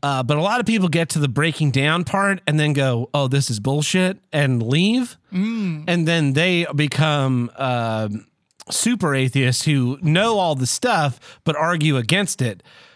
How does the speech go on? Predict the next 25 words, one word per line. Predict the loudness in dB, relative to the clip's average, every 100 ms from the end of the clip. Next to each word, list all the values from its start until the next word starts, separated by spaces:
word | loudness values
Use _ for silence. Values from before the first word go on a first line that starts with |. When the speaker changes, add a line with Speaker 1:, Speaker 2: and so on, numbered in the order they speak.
| _
Speaker 1:
Versus | -2 0 0 2
if | 0 2
you | 0
stuck | 2 0 0
with | 0 2
it | 0 0
and, | 0 0 -2 -4
you | -4
know, | -2 -2
had | 0 0
your | -2 -2
faith | -2 -2
rebuilt, | -4 -4 -2 -2 -4 -4
you | -4
could | -2 -4 -4 _ _
continue | -4 -2 0 2 2
on | 0 0
in | -2
the, | -4 -4 -6 -2
as | -2 -2
a |
member | -2 0 0 -2
of |
the | -4
faithful. | -2 -2 -2 -6 -10